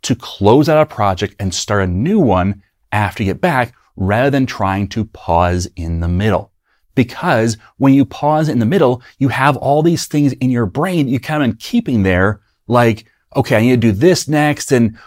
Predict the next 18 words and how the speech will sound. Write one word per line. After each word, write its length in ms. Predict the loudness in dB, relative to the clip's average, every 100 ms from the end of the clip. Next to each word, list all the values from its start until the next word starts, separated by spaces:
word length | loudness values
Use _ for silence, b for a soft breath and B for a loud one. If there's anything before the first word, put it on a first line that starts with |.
| B
oh, 180 | 2 2
that 280 | 2 0 -2
connects 280 | -2 -2 -2
over 160 | -2
here 200 | 0 2
to 80 | 2
this, 380 | 4 4 4 2
and 160 | -4 b b -2
this 140 | 0
is 80 | 0
how 200 | 0 2
this 160 | 2 0
structure 460 | -4 -4 -2 -2
works," 380 | 2 2 2 -2
and 80 | -2
all 120 | 0
the 100 | 0
rest. 460 | 2 2 0 -6